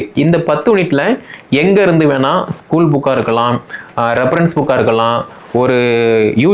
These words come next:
ஜி புக்கா இருக்கலாம், எங்க இருந்து வேணா இந்த சிலபஸ் எங்கெல்லாம் கவர் ஆகுதோ அங்க இருந்து வினாக்கள் கேட்பாங்க. ஓகே, அப்படி இருக்கும்போது நீங்க ப்ராப்பரா படிச்சா மட்டும்தான் ஈஸியா வந்து பாஸ் பண்ண முடியும். அதே மாதிரி நான் போன வருஷம் வந்து படிச்சேன், ஆனா எனக்கு வந்து எக்ஸாம்ல மார்க்கே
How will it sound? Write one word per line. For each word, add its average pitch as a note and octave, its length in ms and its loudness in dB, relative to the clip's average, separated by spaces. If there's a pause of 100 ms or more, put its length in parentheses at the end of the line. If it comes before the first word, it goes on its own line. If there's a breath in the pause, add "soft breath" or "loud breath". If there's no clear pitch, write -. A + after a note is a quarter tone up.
ஜி F3 60 2
புக்கா C#3 260 2
இருக்கலாம், A#2 400 0 (220)
எங்க F#3 240 2
இருந்து D#3 260 2
வேணா C3+ 180 0 (320)
இந்த D#3 140 2 (100)
சிலபஸ் F#3 480 0 (480)
எங்கெல்லாம் D#3+ 400 0
கவர் C3 200 2
ஆகுதோ A#2 240 2 (140)
அங்க C#3 260 0
இருந்து C3 260 2 (240)
வினாக்கள் C3+ 400 0 (220)
கேட்பாங்க. A#2 360 0 (220)
ஓகே, C3+ 180 -2 (280)
அப்படி C3 180 0
இருக்கும்போது D3+ 400 2 (280)
நீங்க D3+ 220 0 (200)
ப்ராப்பரா D#3 440 0
படிச்சா C3+ 300 -2
மட்டும்தான் B2 340 0
ஈஸியா C3 320 -2
வந்து A2+ 160 0 (180)
பாஸ் B2 280 0
பண்ண A2 180 0
முடியும். F#2+ 320 -2
அதே C#3 160 0 (100)
மாதிரி C3+ 220 0 (460 loud breath)
நான் D3 260 0
போன F3 160 2 (100)
வருஷம் E3 260 -2
வந்து D3+ 200 2
படிச்சேன், A#2+ 420 -2 (360 loud breath)
ஆனா C#3+ 260 0
எனக்கு C#3 220 -2
வந்து D3 180 2
எக்ஸாம்ல C#3+ 400 -2
மார்க்கே C3 320 0